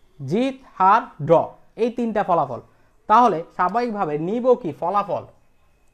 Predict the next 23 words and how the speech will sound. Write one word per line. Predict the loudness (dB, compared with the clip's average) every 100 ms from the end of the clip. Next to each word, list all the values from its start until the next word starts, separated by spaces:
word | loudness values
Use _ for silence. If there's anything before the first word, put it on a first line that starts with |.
| _ _ _ _ _ _ _ _ _
কজন | 0 2 0
নিবে? | -2 -4 -6 -6
চারটা | -6 -6 -8 -8
খেলা, | -4 -6 -6 _ -8
তাই | -6
না? | -6 -12 _ _ _ _ _ _ _ _ _ _ _ _ _ _ -2
চারটা | -2 0 -2
খেলায় | 0 2 0 -2 -8
ফলাফল | 0 2 2 0
দিব। | -4 -4 -6 -12 _ _
ফলাফল | 2 2 2 -2
দিব, | -2 -2 -2
ফলাফল | 0 0 -2 -2
কয়টা? | -2 -4
তিনটা। | -4 -6 -4 -6 -8 _ _ _ _ _ _ _ _ _ -8
তাহলে | -6
নেওয়া | -2 0 2 0
হচ্ছে | 0 -6
তিন | -6 -8 -8 -12 _ _ -8
আর | -4 -4 -4 -12 _ -10
দেওয়া | -6 -4 -4
হচ্ছে | -4 -8 -10 -10 _ _ _ _
চারজনকে। | 2 2 2 0 -2 -8